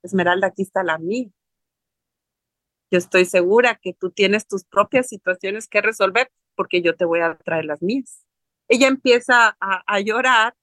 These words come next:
y me dice, "Iris, me acaban de detectar lupus y tengo una situación de, de quebrantamiento en mi familia". Entonces,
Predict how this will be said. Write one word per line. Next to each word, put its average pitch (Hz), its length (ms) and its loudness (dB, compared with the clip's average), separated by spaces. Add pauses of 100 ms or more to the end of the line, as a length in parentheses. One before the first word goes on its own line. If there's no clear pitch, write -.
(120)
y 214 100 -16
me 208 140 -10
dice, 208 560 -8 (200)
"Iris, 214 480 -8
me 196 160 -2
acaban 202 340 0
de 208 80 -4
detectar 202 460 -4
lupus 214 640 -8 (480)
y 190 80 -14
tengo 196 300 -2
una 202 160 0
situación 190 680 -2
de, 190 260 -2
de 180 140 -2
quebrantamiento 180 760 -2
en 190 80 -6
mi 175 100 -4
familia". 190 360 -6 (1400)
Entonces, 262 460 2